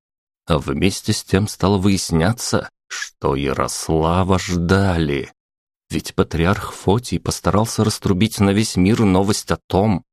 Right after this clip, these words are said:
что консул Нового Рима идет в крестовый поход освобождать гроб Господень. Да, Ярослав заявлял об обратном,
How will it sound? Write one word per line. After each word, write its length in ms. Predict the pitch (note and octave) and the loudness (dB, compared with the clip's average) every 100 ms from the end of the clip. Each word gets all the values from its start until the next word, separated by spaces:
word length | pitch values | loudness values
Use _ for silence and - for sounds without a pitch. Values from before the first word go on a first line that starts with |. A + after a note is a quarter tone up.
| _ - | _ -12
что 360 | - - D2+ _ | -12 -6 -6 _
консул 500 | - F#2 F2 - F#2 | 0 2 2 0 2
Нового 500 | F#2 F#2 F2+ F2 F2 | 4 4 4 2 2
Рима 380 | E2 F#2 A#2 A2+ | 2 2 4 2
идет 200 | G#2 G#2+ | 2 0
в 100 | - | -2
крестовый 540 | - F2+ - F#2+ G2 E2+ | -2 -2 0 2 2 2
поход 720 | D#2+ D2+ - F2 A#2 A2+ - _ - | 0 -2 0 2 2 -2 -14 _ -6
освобождать 1300 | C#2 - - E2+ D#2 D2 C#2+ - D2+ E2 G#2 G#2+ G2 | -4 -4 -6 0 0 0 -2 -6 -2 2 2 2 0
гроб 600 | D#2+ C#2+ E2+ A2 G2+ F#2+ | 0 2 2 4 2 2
Господень. 1080 | F2+ F2 - - F#2 F2+ E2 E2+ C#2+ G#1+ - _ _ _ _ _ - | 2 0 -6 -2 2 2 2 2 0 -4 -12 _ _ _ _ _ -2
Да, 560 | E2 D#2+ D2+ C2+ C2+ C#2+ | 2 4 2 0 -4 -2
Ярослав 640 | D2+ D2 D2 - C3 C#3+ | -2 -2 -4 -2 2 2
заявлял 640 | C3 C3 C3 C3+ C3 B2+ | 2 2 4 4 4 2
об 140 | B2+ A#2+ | 2 2
обратном, 1000 | G#2+ A#2 A2+ F#2 - - D2+ B1 A#1+ | 2 2 2 0 -2 -4 -2 -2 -6